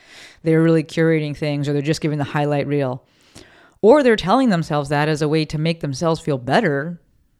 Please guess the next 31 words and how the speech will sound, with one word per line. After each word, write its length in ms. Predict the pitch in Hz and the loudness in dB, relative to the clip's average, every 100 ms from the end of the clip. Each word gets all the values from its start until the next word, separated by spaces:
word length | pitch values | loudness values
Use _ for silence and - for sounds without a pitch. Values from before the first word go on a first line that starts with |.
| _ | _
for 260 | - 160 156 | -8 -4 -2
the 160 | 160 | -2
things 260 | - 185 175 | -2 -2 -2
that 100 | 170 | -2
they're 120 | 160 | -2
seeing 240 | - 214 | -2 -2
from 140 | 170 175 | -2 -2
other 120 | 170 | -2
people. 260 | 185 220 156 | -2 -2 0
And 60 | |
like, 160 | 151 165 | -2 -4
"Ah, 80 | 143 | -4
well, 100 | 170 | -2
it's 80 | |
not 100 | 180 | -2
their 120 | 165 147 | -4 -4
real 180 | 151 | -2
life 220 | 143 139 151 | -2 -2 -2
anyway." 340 | 156 - 147 | -4 -4 -4
Like, 260 | 139 139 - - - _ _ _ | -4 -4 -10 -20 -20 _ _ _
listen, 280 | 196 180 160 | -2 0 0
I 140 | 151 190 | -2 0
get 240 | 170 185 | 2 2
it. 180 | 131 - | 2 -4
Comparisonitis 640 | 143 160 170 165 156 165 | -6 -4 -4 -4 -2 -2
can 100 | - | -4
hit 180 | 135 147 | -8 -8
hard 640 | - - 151 156 139 127 | -10 -8 -2 0 0 -4
with 100 | 135 | -10
social 280 | - 131 135 | -6 -6 -6
media. 460 | 135 139 139 - | -6 -6 -8 -10